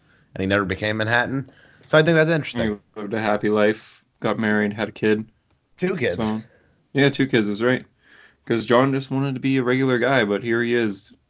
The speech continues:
Speaker 2: basically a god of everything. <laughs>
Speaker 1: Yeah.
Speaker 2: Um, between, I was a little bit disappointed that we didn't get, like, a full-on conversation between Superman, Manhattan right away. I thought that's what would happen, but right off the bat, they exchange a few words, and then the,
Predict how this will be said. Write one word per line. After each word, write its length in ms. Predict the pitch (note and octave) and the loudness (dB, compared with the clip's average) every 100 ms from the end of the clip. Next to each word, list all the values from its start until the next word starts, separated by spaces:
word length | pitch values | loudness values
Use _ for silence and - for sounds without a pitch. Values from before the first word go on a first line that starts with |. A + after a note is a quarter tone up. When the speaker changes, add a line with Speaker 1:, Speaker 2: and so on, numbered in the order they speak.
| - | -4
Speaker 2:
basically 720 | G#2 G#2+ A#2+ G#2+ - G#2+ G#2+ | -4 -2 -4 -4 -12 -4 0
a 60 | G#2 | 0
god 360 | G2+ G#2 G#2+ | 2 2 2
of 100 | G#2+ | 2
everything. 540 | G#2+ G#2 G#2 - - C3+ _ - - | 0 -2 -8 0 0 0 _ -20 -20
<laughs> 280 | - - - | -20 -20 0
Speaker 1:
Yeah. 220 | A#2+ B2 | 4 4
Speaker 2:
Um, 260 | B2 B2 - _ _ _ - - | 4 0 -6 _ _ _ -20 -2
between, 400 | E3+ E3+ A#3 A3 | -2 0 -2 0
I 260 | C3+ F#3+ G3 - _ | 0 -2 -4 -14 _
was 240 | - F#3+ G3+ | -4 2 4
a 60 | |
little 760 | G#3 A3+ C4 C4+ C4 A#3 G3+ - _ _ _ - B2+ | 6 6 6 8 8 6 2 -6 _ _ _ -16 -2
bit 260 | D#3 D3+ - | 2 2 2
disappointed 640 | D3 D3 C3+ C3 B2 C3+ | 0 0 0 4 4 4
that 80 | C3 | 2
we 100 | B2 | 2
didn't 280 | B2 B2 A#2 | 2 2 2
get, 140 | A#2+ | 0
like, 120 | B2+ B2 | 0 -2
a 60 | |
full-on 460 | A2 A#2+ A2+ A2+ A2+ - _ | -2 2 4 4 0 -6 _
conversation 600 | A#2 A2 A2 A2+ A#2+ A#2+ | -2 -2 0 0 0 -4
between 260 | A#2 C3 B2 | -4 -4 -4
Superman, 400 | B2+ B2+ B2+ A#2+ | -2 2 2 4
Manhattan 240 | B2+ A#2+ | 2 2
right 180 | C3+ C3 | 2 4
away. 240 | C3 C3+ B2 | 6 6 4
I 60 | |
thought 160 | C3 C#3 | 2 2
that's 240 | C#3+ C#3 | 0 0
what 100 | C3 | 0
would 100 | A#2 | 0
happen, 380 | A2 A2 A#2 A2 | 2 2 2 0
but 120 | G#2 | -2
right 200 | G#2+ C3 | 2 2
off 140 | C3+ B2+ | 2 0
the 60 | |
bat, 360 | A2+ A2 G#2 - _ _ _ | 2 2 0 -6 _ _ _
they 120 | A#2+ | -4
exchange 340 | G#2+ - B2 A#2 | -4 -2 -2 -2
a 60 | A2 | -4
few 160 | A#2 | -2
words, 380 | G#2+ G#2+ G#2+ G#2+ | 0 2 0 -2
and 160 | A#2+ A2 | -4 -2
then 280 | G#2+ G#2 G#2 | 0 0 0
the, 280 | G#2+ G#2 | 2 2